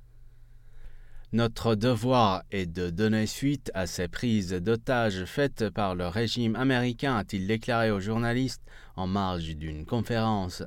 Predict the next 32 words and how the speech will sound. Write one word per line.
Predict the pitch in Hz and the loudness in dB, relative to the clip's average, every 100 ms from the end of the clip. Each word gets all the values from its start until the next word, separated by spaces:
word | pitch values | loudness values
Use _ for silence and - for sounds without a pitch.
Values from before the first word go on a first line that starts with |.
| - | -6
à | 85 | -6
Téhéran | - 117 104 98 110 101 | -2 0 0 0 0 0
baptisée « | 98 95 101 95 95 98 92 90 - | -2 -4 -6 -4 -2 -2 0 -2 -4
Révéler | - 113 113 117 113 107 | -2 -2 0 2 4 2
les | 92 85 | 2 -2
droits | 90 98 | -2 -2
de | 98 | 0
l'homme | 98 95 92 90 - | 0 0 -2 -6 -6
américains ». | 123 120 117 120 - 82 - - - - - - - - - - - - - | -2 -2 0 -2 -2 -6 -10 -18 -16 -14 -14 -14 -14 -16 -18 -16 -14 -14 0
Les | 123 123 113 | 4 4 4
États-Unis | 123 131 117 110 113 110 104 | 2 2 2 4 4 4 2
utilisent | 92 117 - 127 117 120 110 87 | 0 -4 -4 -2 0 2 0 0
les | 92 87 90 | -2 0 0
droits | 95 110 | 0 2
de | 113 | 2
l'homme | 120 127 113 | 2 2 0
pour | 104 87 | -2 -4
faire | 98 87 | -2 -2
pression | 85 - 120 - 131 123 | -4 -4 -4 -2 -2 -2
sur | 113 85 | -2 -4
d'autres | 87 117 117 120 | 0 0 0 -2
nations. | 117 113 95 - - - - - - - | -2 -2 -4 -6 -12 -20 -18 -18 -10 2
Ailleurs | 131 131 131 120 | 6 8 8 6
dans | 113 107 | 4 2
ses | 113 | -2
remarques, | 104 110 107 92 - - 73 73 | 0 2 2 0 -6 -8 -6 -4
Gharibabadi | - 104 101 98 92 90 90 | 0 0 2 0 0 0 0
a | |
déclaré | 85 87 - 90 87 | -2 -4 -4 -2 -2
que | 82 | -4
les | 78 80 92 | -6 -4 -4
États-Unis | 95 104 98 104 113 | -2 -2 0 2 2